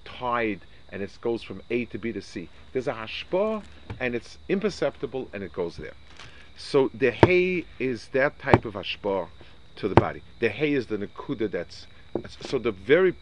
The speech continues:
pneumius of the person, the, the, the, the, the, the, the yud, which is the chachma and the moyach, that's the highest dagger we have in us. We, that, you know, for us, uh, uh,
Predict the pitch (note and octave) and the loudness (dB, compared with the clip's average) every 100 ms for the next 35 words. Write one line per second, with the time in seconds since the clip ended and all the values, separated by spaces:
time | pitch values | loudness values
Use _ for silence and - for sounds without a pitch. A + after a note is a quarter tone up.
0 | - B2+ D3+ D3+ F#2+ D#2+ F#2 G2 - B2 | -10 -2 0 0 -4 -4 -4 -4 0 0
1 | A2 D#2+ D2+ - - - G2+ D#2+ E2+ F#2 | 0 -6 -12 -14 -16 -8 -4 -2 0 0
2 | F2 E2+ F2+ E2 F2+ - D#2+ F2 E2+ - | 0 -4 -10 -4 -4 -4 -6 -6 -6 -8
3 | F2 E2+ - E2+ E2+ G#2 D3 E2 - - | -8 -8 -8 -8 4 8 8 4 -14 -18
4 | - F#2+ G2+ E2+ - - C#3 - A#2+ G#2 | -12 -6 -6 -4 -4 4 4 4 -4 -4
5 | F#2 G2+ C3 D#3 - - - - G2 A#2+ | -2 0 0 -2 -8 -16 -18 -12 -4 -2
6 | - G#2 A#2+ A#2 G#2+ G#2+ G2 F#2+ B2 C#3 | 0 2 2 0 0 0 2 2 4 4
7 | F#2+ F2 G#2 - - - - G#2 A#2 G2+ | 2 -4 -4 -6 -14 -16 -12 -2 0 2
8 | A2+ G#2 G#2+ G2+ A#2 A2 - - A2+ - | 2 2 0 0 -2 -4 -6 0 0 0
9 | - - - - - G2+ | -10 -16 -18 -16 -4 -2